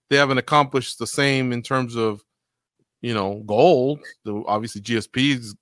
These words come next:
goes down as one of the greatest in our sport, but he's racked up nineteen W's.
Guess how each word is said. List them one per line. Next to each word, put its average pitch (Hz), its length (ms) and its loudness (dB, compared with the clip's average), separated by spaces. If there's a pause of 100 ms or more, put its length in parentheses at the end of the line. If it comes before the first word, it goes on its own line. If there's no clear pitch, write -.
goes 107 200 -4
down 113 220 -2
as 107 100 -4
one 113 140 -2
of 107 40 -2
the 104 60 -4
greatest 110 360 0
in 120 100 0
our 101 140 0
sport, - 520 2 (320)
but 127 120 4
he's 127 160 0
racked 147 440 -2
up 160 200 6
nineteen 165 680 2
W's. 113 840 0